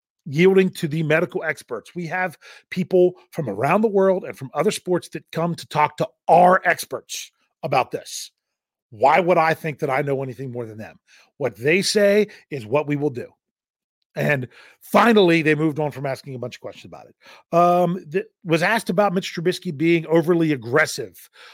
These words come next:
um, 'cause that was something Trubisky had said that, you know, he was overly, you know, maybe he got too aggressive when they got down there. Coach Tomlin says, "That's a fine line." You know, he used his infin-, infamous, "I'd rather say whoa than sick 'em."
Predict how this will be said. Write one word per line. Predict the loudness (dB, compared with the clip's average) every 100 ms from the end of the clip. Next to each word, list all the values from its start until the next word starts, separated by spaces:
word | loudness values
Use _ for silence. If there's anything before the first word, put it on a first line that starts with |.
| -16 -2
um, | 2 4 2 -2 -10
'cause | -2
that | -2 -2
was | -2
something | -4 -4 -8 -8 -12
Trubisky | -6 -6 -6 -12
had | -8
said | 0 0 0
that, | -4
you | -10
know, | -10
he | -8
was | -8 -10 -14 _ _ _ _
overly, | -2 0 4 4 2 -4
you | -8
know, | -6 -6 -8 _ -6
maybe | 0 2
he |
got | 4 2 0
too | -2
aggressive | 2 2 2 -2
when | -2
they | 0
got | 0 0
down | -2 0
there. | -2 -4 -8 -14 -2
Coach | -2 2
Tomlin | 0 0
says, | 0 -2 0
"That's | 0 4
a | 2
fine | 2 2 6 6 6
line." | 6 4 2 -6 _ _ _ _ _
You | -2
know, | 0 0
he | -2
used | -2 -4 -4
his | -4
infin-, | -4 -4 -6 -6 -8
infamous, | -8 -8 -6 -2 -2 -2
"I'd | 0
rather | 2 2
say | 2 2
whoa | 4 4 4
than | 0
sick | -4 -6 -8
'em." | -16